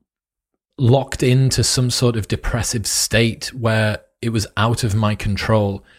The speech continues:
I have to presume, given the fact that I've changed my environment and that has changed my mood and reduced, basically eliminated the depression,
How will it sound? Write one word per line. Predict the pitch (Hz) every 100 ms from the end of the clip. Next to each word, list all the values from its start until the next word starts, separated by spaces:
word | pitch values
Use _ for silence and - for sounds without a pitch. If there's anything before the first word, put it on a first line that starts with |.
| _ _ -
I | 107
have | - 127 -
to | 135
presume, | - 104 107 104 98
given | - 110 127
the | 123
fact | 120 110
that | - 104
I've | 104
changed | - 110 117 120 - 117
my | 107 104 98
environment | 104 101 98 104 113 131 -
and | 104 101
that |
has | - 98
changed | - 107 107 104 110
my | 98
mood | 98 113 123
and | 104
reduced, | 98 95 101 110 - - _
basically | 104 101 - 101
eliminated | 98 104 104 101 98 95
the |
depression, | 92 - 104 - 160